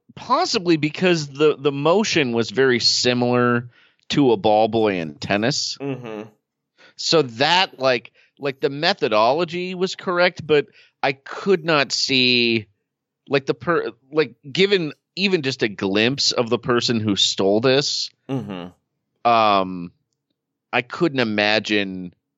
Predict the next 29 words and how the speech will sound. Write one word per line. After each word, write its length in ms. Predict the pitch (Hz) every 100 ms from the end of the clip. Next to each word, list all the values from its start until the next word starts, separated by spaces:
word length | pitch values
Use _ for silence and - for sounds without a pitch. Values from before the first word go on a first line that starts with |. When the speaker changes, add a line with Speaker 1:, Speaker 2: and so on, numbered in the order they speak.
| _ _ _
Speaker 1:
a 100 | 110
man 380 | 107 107 101 101
like 220 | 95 85
that 420 | 98 90 85 87
being 320 | 98 101 98 87
anywhere 340 | 95 92 90
near 440 | 87 87 87 87 78
Anna 320 | 76 78 76
Kournikova. 800 | - 76 55 - 50 - - - _
Speaker 2:
Okay, 440 | 151 143 127 104 90 _
I 140 | 117 127
have, 360 | 131 127 120 110
I 100 | 113
have 280 | 113 98 92
one. 360 | 85 80 80 - _ _ _ _ _ _ _ _ _ _ _ _ _ _ -
Number 500 | 135 147 151 180 190
fourteen 720 | 170 170 156 151 147 120 101
on 260 | 87 123 117
Ira 360 | 110 120 120
Winderman's 800 | 113 110 107 101 104 143 143 104
<laughs> 0 |
top 360 | - - - - -
Speaker 1:
Uh-huh. 280 | 107 90 87
Speaker 2:
fifteen 320 | - 151 135
Heat 320 | 147 143 -
Celebrity 540 | - 135 117 107 104 101
Fans 400 | 104 92 95 98
Index. 540 | 95 92 90 - - _ _ _ _
Speaker 1:
Yeah. 200 | 104 -